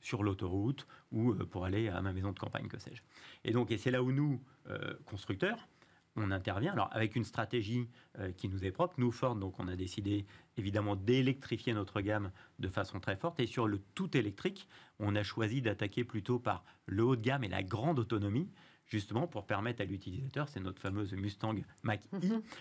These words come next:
Speaker 1: pour
Speaker 2: ouais.
Speaker 1: permettre à l'uti-, à l'utilisateur d'avoir un véhicule familial qui, grâce à ses six cent dix kilomètres d'autonomie, va lui permettre de parcourir une certaine distance. Et comme parfois on fait des kilométrages plus longs, on s'est investi dans l'infrastructure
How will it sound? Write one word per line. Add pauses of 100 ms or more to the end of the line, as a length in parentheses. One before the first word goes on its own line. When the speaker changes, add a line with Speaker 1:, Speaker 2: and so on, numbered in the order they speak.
Speaker 1:
pour
Speaker 2:
ouais.
Speaker 1:
permettre
à
l'uti-,
à
l'utilisateur
d'avoir
un
véhicule (260)
familial (340)
qui,
grâce
à
ses
six
cent
dix
kilomètres
d'autonomie, (320)
va
lui
permettre
de
parcourir
une
certaine
distance. (520)
Et (180)
comme
parfois
on
fait
des
kilométrages
plus
longs, (320)
on
s'est
investi
dans
l'infrastructure